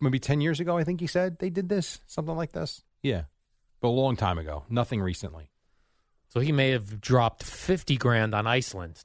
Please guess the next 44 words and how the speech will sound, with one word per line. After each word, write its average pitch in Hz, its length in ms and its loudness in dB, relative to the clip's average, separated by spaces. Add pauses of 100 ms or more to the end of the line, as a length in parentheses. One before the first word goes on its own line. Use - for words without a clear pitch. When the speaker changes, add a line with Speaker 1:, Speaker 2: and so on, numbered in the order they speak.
Speaker 2:
total. 104 440 -4 (100)
Speaker 1:
Yeah, 156 180 4
probably. 151 640 -4 (220)
I 113 80 2
would 104 140 0
think 143 160 -2
so 165 180 0
if 165 80 -4
he 127 120 0
did, 107 200 0
if 95 80 -4
he 107 80 -4
did 98 160 -4
it 87 60 -10
ten 107 160 -4
years 127 200 -2
ago, 123 180 0
'cause - 140 -6
the 107 60 2
Speaker 2:
Yeah. 117 80 2
Speaker 1:
prices 101 300 2
have 85 80 -4
certainly 104 300 -4
gone 85 220 -2
up. 127 260 2
Speaker 2:
Certainly. 107 520 -6 (320)
Speaker 1:
The 185 140 0
prices 156 320 0
of 78 100 -2
everything 80 300 -4
have 67 120 -20
gone 67 200 -14
up. 69 140 -16
Speaker 2:
Yeah. 107 240 -6 (560)
Speaker 1:
Every-, - 200 -12
everything 98 560 -6
is - 80 -20
so 104 240 -6
much 85 220 -10
money. 80 320 -12 (640)
Speaker 2:
Yeah, 113 200 -2
it's, - 180 -14
it's, 110 280 -8
uh, 82 220 -8